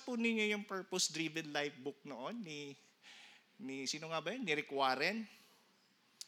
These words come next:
Sabi niya doon, isang slot lang yung nabasa ko doon eh. Kasi hindi ako masyadong palabasa. <laughs> Pero nabasa ko doon.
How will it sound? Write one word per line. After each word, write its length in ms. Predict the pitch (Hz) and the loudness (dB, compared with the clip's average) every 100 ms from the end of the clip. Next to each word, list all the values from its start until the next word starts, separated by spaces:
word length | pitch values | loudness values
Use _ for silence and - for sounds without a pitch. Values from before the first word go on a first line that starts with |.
| - | -4
Sabi 400 | - 240 247 240 | 0 2 2 2
niya 160 | 190 | 2
doon, 560 | 151 131 131 123 131 196 | 2 0 -2 -4 -8 0
isang 320 | - 262 254 | 2 2 2
slot 400 | 254 - 190 202 | 4 4 2 2
lang 160 | 175 175 | 0 0
yung 80 | |
nabasa 400 | 170 151 143 139 | -2 2 2 2
ko 80 | 123 | -4
doon 320 | 127 139 123 | -6 -6 -6
eh. 80 | 101 - - - _ _ - _ | -8 -12 -20 -20 _ _ -20 _
Kasi 160 | - 160 | -6 -4
hindi 160 | 156 147 | 0 0
ako 60 | |
masyadong 400 | 139 143 139 139 | 0 0 0 -4
palabasa. 480 | 135 127 120 120 110 | -6 -6 -2 0 0
<laughs> 1600 | - 120 - - - - - - _ _ _ _ _ _ _ - | -4 -8 -14 -16 -16 -18 -20 -20 _ _ _ _ _ _ _ -6
Pero 220 | 220 254 277 | -2 0 2
nabasa 560 | 247 202 180 208 170 | 6 8 8 8 4
ko 80 | 127 | 2
doon. 340 | 131 135 120 | -2 -2 -2